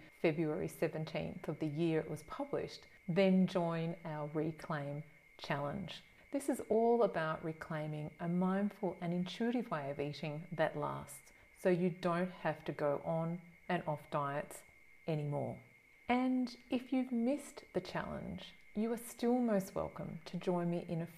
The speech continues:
free fifteen minute mindful eating discovery call. And this is really to find out whether mindful eating will be of help to you. And if I can help you, I will provide you with a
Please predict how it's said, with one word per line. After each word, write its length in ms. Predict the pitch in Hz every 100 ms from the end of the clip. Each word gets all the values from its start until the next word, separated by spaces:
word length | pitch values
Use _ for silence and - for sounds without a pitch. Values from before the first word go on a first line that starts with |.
| -
free 260 | 208 214 208
fifteen 600 | - 175 - 165 156 156 -
minute 340 | 151 147 - - 170
mindful 560 | 160 151 156 - 156 -
eating 360 | 147 147 147 151
discovery 500 | 156 - 143 143 156
call. 480 | - - 147 147 151 - -
And 180 | 247 254
this 160 | 294 -
is 180 | 349 220
really 260 | 208 175
to 100 | 180 180 -
find 320 | 208 233 190
out 240 | 143 135 - - - -
whether 240 | 220 240
mindful 640 | 220 226 254 277 269 - -
eating 460 | 151 156 165 151 160 -
will 140 | 170
be 160 | 170 160
of 100 | 160 -
help 300 | 156 160 - - - - -
to 120 | - 165
you. 520 | 156 151 156 - 170 - - -
And 160 | 175 196
if 180 | 262
I 100 | 311
can 220 | 294 226 190 -
help 280 | 170 175 -
you, 200 | - - - - _
I 100 | 208
will 160 | 208 240
provide 600 | 233 208 180 151 160 160
you 80 | 160
with 140 |
a 60 | 160